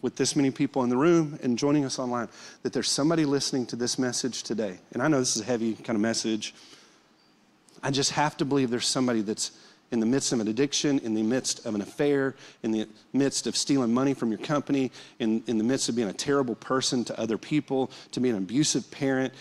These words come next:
to being a kid that abuses your parents, grace and mercy toward, like, I, I don't know. I, I just have to believe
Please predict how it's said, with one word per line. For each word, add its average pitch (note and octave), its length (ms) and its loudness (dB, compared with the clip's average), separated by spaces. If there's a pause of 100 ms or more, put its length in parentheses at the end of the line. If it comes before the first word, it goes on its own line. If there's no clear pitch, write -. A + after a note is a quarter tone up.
(160)
to - 100 -8
being C3 120 2
a G#2 40 0
kid D3+ 320 2
that A#2+ 100 0
abuses B2+ 540 2
your G#2+ 100 -4
parents, C3+ 680 -2 (1200)
grace C#3 380 2
and A#2 80 0
mercy B2+ 320 0
toward, B2 300 -2
like, B2+ 160 -2
I, D#3 180 4
I D3+ 80 2
don't D#3 160 6
know. C3+ 160 2
I, C#3 180 0
I D3 100 0
just F3+ 340 2
have D#3 300 -2
to D#3 100 0
believe A#2+ 840 0